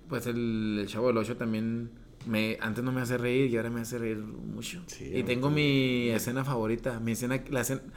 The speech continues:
Speaker 1: las dos escenas que más me hacen reír. Yo, yo, cuando veo programas así, yo tengo mi, si te fijas,
Speaker 2: Sí.
Speaker 1: mi favorito, pero detallitos, güey. Yo tengo mis dos escenas favoritas
Speaker 2: Del
Speaker 1: del
Speaker 2: Chavo.
Speaker 1: Chavo del Ocho.
Speaker 2: ¿Cuál?
Speaker 1: ¿Has visto el Chavo del Ocho? O sea, lo
Speaker 2: Sí, sí,
Speaker 1: bien, bien, bien
Speaker 2: todo,
Speaker 1: todo.
Speaker 2: güey, ¿no?
Speaker 1: Bueno,
Speaker 2: Eso sí te puedo decir
Speaker 1: cuando
Speaker 2: que
Speaker 1: está
Speaker 2: me acuerdo
Speaker 1: Patty,
Speaker 2: de todo.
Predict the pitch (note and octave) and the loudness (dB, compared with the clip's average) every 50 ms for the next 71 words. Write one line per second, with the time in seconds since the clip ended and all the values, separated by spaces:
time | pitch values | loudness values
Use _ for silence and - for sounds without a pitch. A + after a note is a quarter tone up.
0 | - - - - C3 C3 B2+ C3 C3+ C#3 D3+ E3+ E3 E3 E3 E3 - B2+ A#2+ B2 | -14 -12 -4 0 4 4 4 4 4 4 6 6 6 6 6 4 4 2 4 4
1 | C3 C#3+ C#3 C#3 D#3 D3+ C#3 C3 B2+ B2 C3 D3 D3 D3+ D#3 E3 E3 D#3+ D3+ D#3 | 2 2 2 4 2 2 2 2 2 2 2 4 6 8 8 8 8 8 10 10
2 | E3+ F#3 F#3+ F#3+ F#3+ - - - - - F3+ F3+ E3+ D#3 D3 C#3+ D3 F3 F#3 E3+ | 10 10 10 8 6 2 -6 -12 -6 -2 2 2 4 6 4 4 6 6 6 8
3 | D#3+ D3 C#3+ D3+ E3 E3 D#3 D3+ C#3+ F3+ G3+ G3 E3+ D#3 D#3 E3 D#3 E3+ F3+ F3 | 8 6 4 4 2 2 2 2 2 2 4 4 4 4 4 4 2 4 4 4
4 | E3+ C#3+ C3 C3 C3+ B2+ A2+ D3 D#3 D#3+ F#3 E3 E3 - - - - - - - | 4 2 2 0 0 0 2 2 4 4 4 4 2 -2 -10 -18 -18 -20 -16 -8
5 | - G#2+ G2+ G2+ G#2 - D3+ D3+ C#3 C#3 C#3 C3+ C3+ C#3+ F3 F3 E3 D#3 C#3+ C3+ | -4 0 2 2 4 6 6 8 8 10 10 10 10 10 10 10 12 12 12 12
6 | B2+ A#2+ - A2+ A#2 G#2 A2+ C3 C3+ D3 E3 E3 D3 C#3 C3 B2+ B2+ - - - | 12 10 10 8 8 8 8 8 6 8 6 6 6 6 4 -2 -4 -8 -10 -6
7 | - C3 B2 - D3 D3 D#3+ E3+ E3 D#3 C#3+ B2+ B2 D3 D#3+ F#3 G#3+ - - - | -2 -2 0 2 2 2 4 4 4 4 4 4 6 8 10 10 8 6 2 -4
8 | - - C#3 C3 - - C#3 C#3+ D#3 E3+ E3 E3+ D3 C3+ C3 C3+ C#3 C3+ - F#3+ | -2 0 0 2 2 2 2 4 4 4 4 6 6 6 6 4 4 6 8 8
9 | G3 G3+ - - - - - - - - - - C3 B2 A2+ G2+ C#3 C3 C3 B2+ | 8 6 4 -4 -10 -18 -20 -18 -12 -8 -4 -2 0 0 2 4 6 8 8 8
10 | B2 A#2+ A#2+ - - A#2 A2+ - - F#2 F#2+ G2+ A2 A2+ A2+ A2 A2 - - - | 6 4 0 -2 -4 -8 -8 -8 -6 -4 -2 0 0 0 -2 -2 -4 -8 -16 -18
11 | - - B2+ C3 C3+ D3+ D3+ E3 D3+ D#3 D#3+ D#3+ D#3+ D#3 D#3+ D#3 D3 C#3 B2+ A#2+ | -10 -4 -2 0 0 0 0 0 2 2 4 4 4 4 2 4 4 4 4 4
12 | A#2+ A#2 A#2 A2+ A2+ G#2+ G#2+ B2 B2+ C#3+ D#3 D#3 E3 E3 D#3+ D#3+ E3 D#3+ F3 F3+ | 4 4 4 4 4 2 2 4 6 6 6 6 6 6 6 6 6 8 10 10
13 | F#3 E3 D3 B2+ A2 G2+ G#2 A2 A2+ A#2+ A#2+ A#2+ B2 A#2+ A#2+ B2+ C3 C3+ A#2 A2+ | 10 10 8 8 6 4 4 4 4 4 4 2 2 6 6 6 8 6 4 4
14 | C3+ B2+ A#2+ G#2+ A2 C3 B2+ B2+ B2 A#2+ A#2 C3+ C#3 C3+ D#3+ E3+ - G#2+ - - | 4 4 4 4 4 4 4 4 4 4 6 6 8 8 8 6 8 6 4 2
15 | A2+ G#2+ G2+ - - G#2 | 2 2 -2 -6 -10 -12